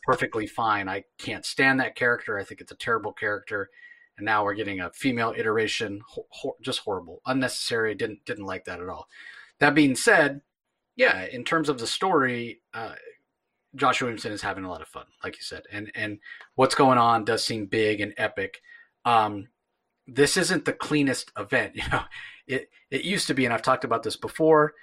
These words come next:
we certainly saw it in those Generation one shots that were supposed to be, you know, Generation Zero through Five, written by Dan Jurgens and, and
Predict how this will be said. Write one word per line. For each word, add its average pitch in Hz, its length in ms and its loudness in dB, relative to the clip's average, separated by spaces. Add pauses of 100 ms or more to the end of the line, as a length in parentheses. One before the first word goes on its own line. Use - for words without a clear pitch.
(160)
we 123 80 -4
certainly 120 300 0
saw 120 240 4
it 110 80 0
in 104 80 -6
those 101 180 -6
Generation 113 1000 -2
one 117 220 -4
shots 117 440 -2
that 98 140 -8
were 101 100 -12
supposed - 340 -8
to 95 60 -14
be, 98 500 -8
you 98 80 -12
know, 92 260 -8 (280)
Generation 107 500 -4
Zero 107 340 2
through 101 220 -12
Five, 104 600 4 (1600)
written 139 200 4
by 123 160 4
Dan 117 300 -2
Jurgens 107 640 -4
and, 101 200 -8
and 104 140 -10